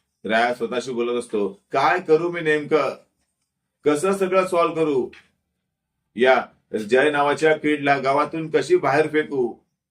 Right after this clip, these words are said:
आणि तेवढंच आपण पाहतोय रायाच्या दारावर टकटक झालेली असते. राया स्वतःशी बोलत असतो, "आला डिफिकल्ट, तरी त्याला बोललो होतो, चाललायस कुठं सांगितलं नाही, आता राहा बाहेरच."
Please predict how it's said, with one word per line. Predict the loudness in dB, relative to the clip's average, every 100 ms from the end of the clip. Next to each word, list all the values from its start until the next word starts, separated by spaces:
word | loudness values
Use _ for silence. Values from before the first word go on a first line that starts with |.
| _ _ _ _ -4
आणि | 0
तेवढंच | 0 2 2 2 -4
आपण | -8
पाहतोय | -8 -8 -2 4 4
रायाच्या | 4 0 -2 -2 -2 -2
दारावर | 0 -2 0 0 0 -2 -2 -6 _
टकटक | -2 -2 -2 -4 -2
झालेली | 0 2 4 4
असते. | 2 0 -4 -4 -10 _ _ _ _ _ _ _ _ _ -4
राया | 0 0 0 -4
स्वतःशी | -6 -8 -8 -8 -6
बोलत | -6 -6 -10
असतो, | -6 -2 -2 -2 -12 _ -2
"आला | 0 0
डिफिकल्ट, | 0 -4 -8 -6 -6 -6 _ _ _ _ _ _ _ _ 0
तरी | 4 6
त्याला | 4 2
बोललो | 2 4 4
होतो, | 6 -2 -2 -10 _ _ _ _ _ -4
चाललायस | 0 2 2 0
कुठं | -2 -6
सांगितलं | -2 -2 -2 -2 -2 -2
नाही, | -4 -2
आता | -4 -2
राहा | 2 2
बाहेरच." | 4 2 2 -8